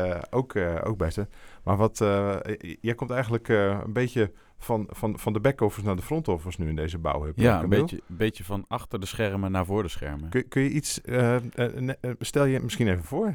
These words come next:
Speaker 1: Ja, en, en dan hebben we dat, eh, gehad voor de rest van het tweede seizoen. Maar
Speaker 2: Ja.
Speaker 1: wat leuk dat je meedoet.
Speaker 2: Ja, ik ben Camille de Vries. Ik werk bij Procesmanagers.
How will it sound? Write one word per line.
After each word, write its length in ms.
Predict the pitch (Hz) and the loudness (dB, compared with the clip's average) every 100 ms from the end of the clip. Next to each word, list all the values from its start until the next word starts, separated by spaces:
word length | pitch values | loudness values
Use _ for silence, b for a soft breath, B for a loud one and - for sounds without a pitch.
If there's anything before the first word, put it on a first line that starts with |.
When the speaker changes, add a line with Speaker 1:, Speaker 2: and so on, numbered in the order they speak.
| 98 | -4
Speaker 1:
Ja, 200 | 107 104 - | -6 -6 -2
en, 200 | 110 104 | -2 0
en 120 | 113 | 0
dan 140 | 107 113 | 0 2
hebben 200 | 107 92 | 0 0
we 60 | |
dat, 220 | 90 - - | -2 -6 -8
eh, 160 | 92 87 | -6 -4
gehad 240 | 98 101 | -4 -4
voor 120 | - | 0
de 60 | 90 | 0
rest 120 | - | 2
van 80 | 143 | -2
het 100 | 131 | 0
tweede 160 | 147 131 | 0 0
seizoen. 300 | 117 113 95 | -4 -2 0
Maar 180 | 95 92 | 0 0
Speaker 2:
Ja. 180 | - 143 | 6 8
Speaker 1:
wat 80 | 110 | 8
leuk 180 | 147 | 6
dat 120 | 143 - | 2 -4
je 80 | |
meedoet. 380 | 117 127 92 73 - | -2 -2 -2 -8 2
Speaker 2:
Ja, 280 | 139 98 - | 4 4 -2
ik 120 | 110 | -4
ben 280 | 107 110 104 | 2 2 2
Camille 240 | 107 113 | 4 4
de 60 | 98 | 4
Vries. 340 | - 131 - - | -2 -6 -6 -12
Ik 140 | 98 | -10
werk 300 | 101 104 92 | -2 -2 -2
bij 140 | 82 82 | -4 -2
Procesmanagers. 880 | - - 110 107 107 101 110 110 | -2 -2 -2 0 -2 -2 -4 -4